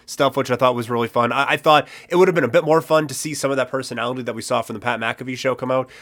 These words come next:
where he was getting into it with the Stone Cold voice and all of that. Um, that was a really bad one, but, uh, he didn't say a whole lot in this promo. He had fun with the audience.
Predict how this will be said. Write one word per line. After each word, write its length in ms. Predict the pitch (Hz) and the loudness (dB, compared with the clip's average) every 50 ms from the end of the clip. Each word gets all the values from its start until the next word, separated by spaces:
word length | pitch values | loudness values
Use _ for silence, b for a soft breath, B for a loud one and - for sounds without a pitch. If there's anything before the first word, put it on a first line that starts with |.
| B B - | B B 0
where 500 | 127 123 120 117 113 110 107 107 104 104 101 | 4 6 8 8 8 8 6 4 0 -4 -4
he 140 | - 131 127 | -2 0 0
was 160 | 120 123 113 | 2 0 2
getting 220 | 110 135 127 120 120 | 2 2 2 2 2
into 320 | 120 120 117 - 135 131 | -2 -2 0 0 0 0
it 40 | 131 | 0
with 140 | 135 - - | -2 -6 -10
the 60 | - | -10
Stone 320 | - - - 180 196 180 | -8 -6 -6 -6 -4 -4
Cold 260 | 160 202 185 180 175 | -2 -2 -2 -2 -2
voice 320 | 165 175 180 180 170 160 175 | -4 -4 -4 -4 -4 -4 -6
and 80 | 170 | -6
all 200 | 170 165 170 170 | -4 -6 -6 -6
of 40 | 170 | -6
that. 280 | 165 170 170 160 139 - B B B B B B - | -6 -6 -6 -8 -10 -14 B B B B B B -4
Um, 360 | 123 123 117 113 110 104 98 104 | 0 2 4 4 4 2 0 0
that 80 | 117 | -2
was 100 | 117 104 | -2 -2
a 60 | 107 | -2
really 160 | 117 113 104 95 | -2 -2 -2 -2
bad 220 | 101 98 98 95 | -2 -2 -2 -2
one, 200 | 92 92 92 90 _ | -4 -8 -10 -4 _
but, 240 | - 117 - - _ _ _ _ _ _ _ _ _ _ _ _ _ _ _ _ _ - - _ _ | 0 0 0 0 _ _ _ _ _ _ _ _ _ _ _ _ _ _ _ _ _ -20 -20 _ _
uh, 60 | - | -8
he 320 | 156 156 170 175 175 190 214 | -6 -4 -4 -2 -2 -2 0
didn't 200 | 233 247 233 - | 2 0 2 4
say 120 | - 196 | 4 4
a 80 | 175 143 | 6 6
whole 160 | 156 151 147 | 6 4 6
lot 260 | 139 123 117 113 - | 6 6 4 4 2
in 140 | - 139 127 | -2 -2 -2
this 140 | 120 113 - | -2 -4 -2
promo. 440 | - - 107 101 98 104 98 98 | -2 0 0 0 -2 -4 -10 -6
He 60 | 110 135 | -2 0
had 160 | 135 127 - | 0 0 2
fun 140 | 156 156 151 | 2 2 2
with 100 | 147 - | 0 0
the 100 | 135 135 | 2 4
audience. 520 | 127 123 123 123 123 120 117 113 - B | 4 4 4 4 2 0 0 -2 -6 B